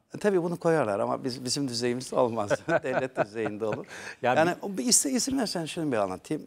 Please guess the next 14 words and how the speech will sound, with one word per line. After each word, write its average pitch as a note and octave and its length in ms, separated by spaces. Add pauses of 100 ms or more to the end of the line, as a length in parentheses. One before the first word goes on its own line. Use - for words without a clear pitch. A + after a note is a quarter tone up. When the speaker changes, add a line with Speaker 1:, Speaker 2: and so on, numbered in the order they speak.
Speaker 1:
Yani B2+ 180
Türkiye G3+ 320
tabii C#3+ 240
savunma D#3+ 320
sanayinde B2+ 400
başarı A2+ 300
sağladı. E2+ 460 (260)
Kesin - 420
bu. - 60 (1000)
E, A2+ 120 (120)
son D3 320 (160)
on, C#3 180
yirmi B2+ 440
yıldır A#2+ 380